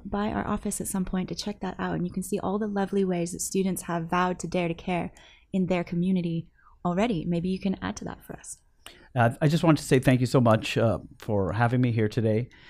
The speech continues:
Speaker 2: And just to anyone out there who's listening, that this is your school.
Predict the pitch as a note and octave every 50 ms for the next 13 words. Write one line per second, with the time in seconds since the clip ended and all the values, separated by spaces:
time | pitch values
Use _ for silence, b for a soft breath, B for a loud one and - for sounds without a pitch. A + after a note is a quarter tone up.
0 | B B B B D3 C#3+ F3 F#3 F3 - - - - - - F3 F3 F3+ F3+ F#3
1 | F3 F3 E3 D#3 D3+ D3 - D#3 C#3 B2+ D3 C#3 B2+ C3+ B2+ B2+ A#2+ - - A#2
2 | A#2 G#2 G2 G2+ G#2 B B B B B - C3 A#2 A#2+ C#3+ D3 C#3+ - D#3 C#3
3 | B2 B2+ C3 C3+ C#3 C3+ C3+ - - - C3+ A#2+ G2+ D#2 -